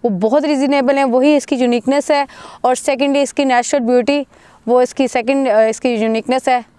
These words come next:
जो आपको मजबूर कर देती है। खूबसूरती देख के बंदा कोई भी पिघल जाता है, तो <laughs> समझ गए होंगे। खैर व्यूअर्स, अ, बात की जाए कि मैं अपने लिए यहाँ पे प्लॉट लेना चाहूँगी,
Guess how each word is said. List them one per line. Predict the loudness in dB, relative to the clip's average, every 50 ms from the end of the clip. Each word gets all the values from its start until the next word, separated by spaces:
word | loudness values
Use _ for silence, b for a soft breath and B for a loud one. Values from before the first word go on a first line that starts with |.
| _ _ -14
जो | -4 0 2 2
आपको | 2 0 -2 -4
मजबूर | -4 -2 -2 0 0 0 0
कर | 0 0 0 0
देती | 0 -2 -2 -2 -2
है। | -2 -2
खूबसूरती | -2 -4 -6 -4 -4 -4 -2 -2 0 0
देख | 0 0 0
के | -2
बंदा | -2 -2 0 0 0 0 0
कोई | 0 -2 -2 -2 0
भी | -2 -2
पिघल | -2 -2 -2 -2 -2
जाता | 0 0 0 0 0 -2
है, | -6 -4
तो | -6 -4 -2 0 0 -2 -2 -4 -10 _
<laughs> | _ _
समझ | -6 -4 -2 0 0 0 0
गए | 0 0
होंगे। | 0 0 -2 -2 -4 B B B B B B -10 B B B -4
खैर | -2 0 0 0 0 0
व्यूअर्स, | 0 0 2 2 2 0 -2 B B B B B B B B -2
अ, | 2 2 4 4 4 4 2 0 0 -2
बात | -2 0 2 0 0 2
की | 2 2 2
जाए | 4 2 2 2 0
कि | 0 0 0 2 2 2 2 2 2 0
मैं | -2 -2 -2 0 2 2
अपने | 2 2 0 0 0 0 2 2
लिए | 4 4
यहाँ | 2 2 2 0 0
पे | -2 -4
प्लॉट | -2 0 2 2 2 2 2
लेना | 2 2 2 0
चाहूँगी, | 0 0 2 2 2 0 0 0 0 -2 -2